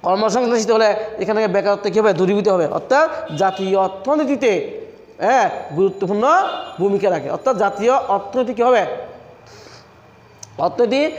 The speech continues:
দিন দিন স্ট্রং হবে। ছয়, বিজ্ঞাপনের মাধ্যমে জনসাধারণ নতুন নতুন পণ্য, সেবা, সামগ্রী সম্পর্কে জানতে পারে। আমি কোনো পণ্য সম্পর্কে অবগত নই, টেলিভিশনের সামনে আমি একটা মু-, মুভি দেখতেছি, দেখলাম একটা পণ্যের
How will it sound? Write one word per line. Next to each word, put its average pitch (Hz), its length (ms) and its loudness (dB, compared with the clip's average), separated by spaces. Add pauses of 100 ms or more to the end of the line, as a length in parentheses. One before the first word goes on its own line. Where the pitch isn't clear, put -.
(340)
দিন 214 200 2
দিন 330 280 -2 (140)
স্ট্রং 233 260 0
হবে। 139 200 0 (760)
ছয়, 277 480 4 (1040)
বিজ্ঞাপনের 262 460 4
মাধ্যমে 277 500 4
জনসাধারণ 277 640 4
নতুন 240 220 4
নতুন 254 320 2
পণ্য, 226 580 2 (220)
সেবা, 254 420 2
সামগ্রী 240 400 -2
সম্পর্কে 262 420 2
জানতে 196 340 2
পারে। 160 220 0 (1400)
আমি 285 460 0 (520)
কোনো 254 300 2
পণ্য 247 160 0
সম্পর্কে 269 380 2 (400)
অবগত 226 420 2
নই, 190 220 0 (300)
টেলিভিশনের 254 460 0
সামনে 247 240 -2
আমি 240 160 2
একটা 240 240 0
মু-, 214 280 -2
মুভি 202 220 -2
দেখতেছি, 247 460 0
দেখলাম 226 300 2
একটা 220 200 -4
পণ্যের 220 360 2